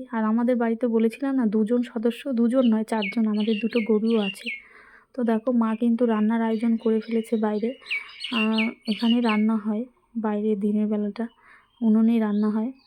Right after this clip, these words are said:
তো আমাদের বাড়িতে কিন্তু সবসময় উনুনে রান্না হয়, যেহেতু বাড়িতে অনেক জ্বালানি আছে, তাই সবসময় উনুনেই রান্না হয়। শুধু দুধ আর চাটাই গ্যাসে হয়, তাছাড়া রান্নাবান্না সব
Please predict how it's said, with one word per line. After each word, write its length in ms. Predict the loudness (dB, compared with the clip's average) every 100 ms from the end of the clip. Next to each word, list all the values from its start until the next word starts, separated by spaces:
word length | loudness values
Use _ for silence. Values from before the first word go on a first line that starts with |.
| _ _ _ _ _ _
তো 40 | -4
আমাদের 320 | 0 2 2
বাড়িতে 260 | 2 2 0
কিন্তু 200 | -2 0 0
সবসময় 480 | -2 -4 0 2
উনুনে 320 | 4 4 4 2
রান্না 260 | 2 0
হয়, 180 | 0 -2
যেহেতু 320 | 2 0 0 -2
বাড়িতে 320 | 0 0 2
অনেক 240 | 2 2 2
জ্বালানি 400 | 2 2 2 2
আছে, 220 | 0 -4 -8 -10 -20 -20 -6
তাই 160 | -4
সবসময় 480 | -2 -4 -2 0 2
উনুনেই 400 | 4 4 4 2
রান্না 300 | 2 0 0
হয়। 180 | 0 0
শুধু 240 | -2 -4 -2
দুধ 320 | 0 0 0 0
আর 140 | 0 -2 -6 _ _
চাটাই 420 | -4 -4 -2 -2 0
গ্যাসে 360 | 0 -2 -2
হয়, 220 | -2 -2 -6 -10 -20 -20 _ _ _ _ _ _ _ _
তাছাড়া 340 | -6 -4 0 0
রান্নাবান্না 540 | 2 2 2 2 0
সব 220 | -2 -2